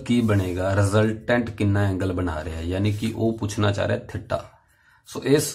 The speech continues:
ਫਾਰਮੂਲੇ ਨੂੰ ਜੇਕਰ ਅਸੀਂ ਲਗਾਵਾਂਗੇ ਤਾਂ ਸਾਨੂੰ theta ਨਹੀਂ ਮਿਲੇਗਾ। So theta ਕਿੱਥੋਂ ਮਿਲੇਗਾ? Tan theta ਵਾਲੇ ਫਾਰਮੂਲਾ ਤੋਂ,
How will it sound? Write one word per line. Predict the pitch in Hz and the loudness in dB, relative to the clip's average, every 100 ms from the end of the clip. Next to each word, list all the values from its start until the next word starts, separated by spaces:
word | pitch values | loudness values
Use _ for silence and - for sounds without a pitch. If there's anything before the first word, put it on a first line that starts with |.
| - | -12
ਫਾਰਮੂਲੇ | - 107 107 110 110 | -2 2 4 4 2
ਨੂੰ | 107 | 2
ਜੇਕਰ | 104 101 | 2 0
ਅਸੀਂ | 101 104 | 0 0
ਲਗਾਵਾਂਗੇ | 92 87 90 98 | 2 0 0 -2
ਤਾਂ | - | -2
ਸਾਨੂੰ | 95 98 - | -2 -2 -4
theta | - 101 | 0 4
ਨਹੀਂ | 98 | 4
ਮਿਲੇਗਾ। | 90 80 82 87 - | 2 -2 -6 -8 -6
So | 104 101 - | -6 -6 -4
theta | 101 - 120 | 0 2 0
ਕਿੱਥੋਂ | 110 - 104 | -2 0 2
ਮਿਲੇਗਾ? | 90 90 95 101 - | 4 2 0 -2 0
Tan | 92 98 - | 0 0 -4
theta | - 82 | -4 -2
ਵਾਲੇ | 82 82 82 | -2 -4 -6
ਫਾਰਮੂਲਾ | 82 85 85 85 | -6 -4 -2 -4
ਤੋਂ, | 98 | -6